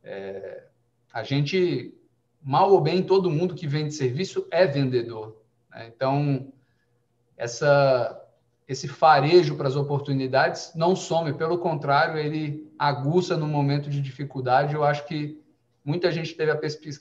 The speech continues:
perspicácia aí de, de conseguir, é, enxergar algumas janelas interessantes e nadar de braçada nisso daí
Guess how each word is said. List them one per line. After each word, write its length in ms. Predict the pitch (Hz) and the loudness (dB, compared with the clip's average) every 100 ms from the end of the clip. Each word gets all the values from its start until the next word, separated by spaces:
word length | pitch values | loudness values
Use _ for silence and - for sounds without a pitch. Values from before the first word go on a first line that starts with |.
| _ | _
perspicácia 680 | 156 147 151 - 139 143 131 | -6 -6 -6 2 2 2 0
aí 140 | 131 | 0
de, 440 | 143 156 151 127 - _ _ _ _ _ _ | 0 -2 -4 -6 -10 _ _ _ _ _ _
de 120 | - | -12
conseguir, 1000 | 123 147 143 135 135 143 147 135 117 - _ | -6 -4 -4 -4 0 0 0 -2 -6 -14 _
é, 300 | 120 113 110 | -10 -8 -8
enxergar 580 | 143 143 139 135 120 131 | -4 -2 0 0 2 4
algumas 340 | 147 131 131 127 | 4 2 -2 0
janelas 520 | 117 120 123 127 123 | -2 -2 0 0 -2
interessantes 800 | 123 127 120 - 120 135 139 156 | -4 -4 -4 -6 -6 -6 -6 -6
e 320 | 151 151 151 _ _ _ _ - | -6 -6 -10 _ _ _ _ -4
nadar 300 | 139 135 139 | 0 2 2
de 100 | 147 | 2
braçada 540 | 147 147 139 135 139 | -2 0 2 2 2
nisso 260 | 143 - 151 | -4 -4 -4
daí 340 | 151 113 | -2 -4